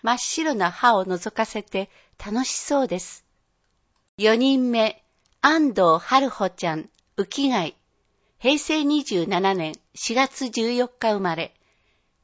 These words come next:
父、道弘さん。母、忍さん。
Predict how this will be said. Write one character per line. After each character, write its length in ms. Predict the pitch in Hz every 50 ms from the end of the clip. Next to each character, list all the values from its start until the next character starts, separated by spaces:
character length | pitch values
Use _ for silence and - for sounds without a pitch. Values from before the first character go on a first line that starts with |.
| _
父、 440 | - - 262 - - 208 190 175 - -
道 100 | - 226
弘 520 | 220 - - 294 - - 233 214 196 202 -
さ 200 | - 190 165 165
ん。 120 | 170 180 _ _ _ _ _ _ _ _ -
母、 400 | - 262 247 - 233 190 - - -
忍 400 | - - - 208 220 220 214 214
さ 300 | - - - 214 196 196
ん。 80 | 190